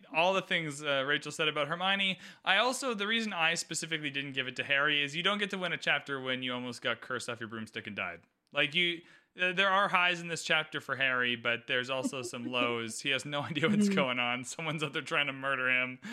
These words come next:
Speaker 1: right? Like,
Speaker 2: Yeah.
Speaker 1: he, like, he's just, he, he's close. He's not a loser of the chapter, but he's not the winner of the chapter.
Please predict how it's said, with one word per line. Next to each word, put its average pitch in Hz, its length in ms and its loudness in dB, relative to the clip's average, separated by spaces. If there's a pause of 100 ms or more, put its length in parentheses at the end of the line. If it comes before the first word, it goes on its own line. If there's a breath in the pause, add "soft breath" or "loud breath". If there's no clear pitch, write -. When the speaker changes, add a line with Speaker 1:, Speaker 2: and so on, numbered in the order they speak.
(280 loud breath)
Speaker 1:
right? 147 400 4
Like, 151 140 6
Speaker 2:
Yeah. 190 200 8
Speaker 1:
he, 165 220 2
like, 175 160 6
he's 180 280 0
just, 202 320 -2
he, 214 240 0
he's 220 220 2
close. 220 480 2
He's 190 160 -2
not 214 220 2
a - 20 2
loser 196 440 0
of 190 100 -4
the 190 80 -8
chapter, 185 420 0
but 160 140 -2
he's 156 100 -2
not 170 160 -2
the 127 120 -2
winner 110 440 -4
of 101 140 -10
the 104 80 -12
chapter. 95 560 -10